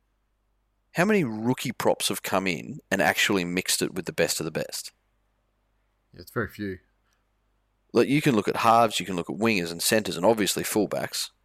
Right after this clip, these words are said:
Speaker 1: All those positions where, where speed and agility are, are great attributes. But those guys going up against seasoned veterans in the middle don't tend to have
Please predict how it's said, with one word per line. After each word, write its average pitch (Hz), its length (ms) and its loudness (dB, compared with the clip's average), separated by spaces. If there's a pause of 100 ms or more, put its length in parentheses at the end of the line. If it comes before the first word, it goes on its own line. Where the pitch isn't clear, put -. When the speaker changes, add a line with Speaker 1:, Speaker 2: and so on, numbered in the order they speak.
(440)
Speaker 1:
All 120 260 6
those 101 320 6
positions 90 640 0
where, 82 300 -2 (760)
where 90 160 2
speed 98 420 2
and 87 80 -4
agility 82 560 0
are, 78 220 -4 (680)
are 87 60 0
great 87 280 4
attributes. - 680 -2 (1400)
But 104 140 -4
those 143 180 6
guys 95 240 6
going 92 260 2
up 87 140 0
against 85 300 -2
seasoned 90 400 0
veterans 87 400 -2
in 80 80 -6
the 82 60 -12
middle 98 380 -4 (640)
don't 113 220 2
tend 101 180 -2
to 87 80 2
have 87 300 0